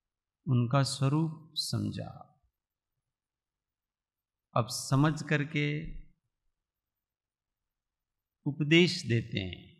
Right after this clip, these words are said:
ये पांच प्रकार के परावर्तन जीव क्यों करता है, उसका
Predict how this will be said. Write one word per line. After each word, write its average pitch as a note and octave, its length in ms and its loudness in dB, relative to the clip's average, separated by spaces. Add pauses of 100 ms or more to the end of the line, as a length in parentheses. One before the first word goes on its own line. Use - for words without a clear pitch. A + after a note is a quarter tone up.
(2000)
ये C3+ 160 2 (220)
पांच F3+ 420 6
प्रकार D#3 460 2
के E3 220 -4 (120)
परावर्तन C#3 840 0
जीव E3 360 2 (160)
क्यों G3+ 220 10
करता A2+ 400 0
है, G#2 240 -6 (500)
उसका D#3 360 0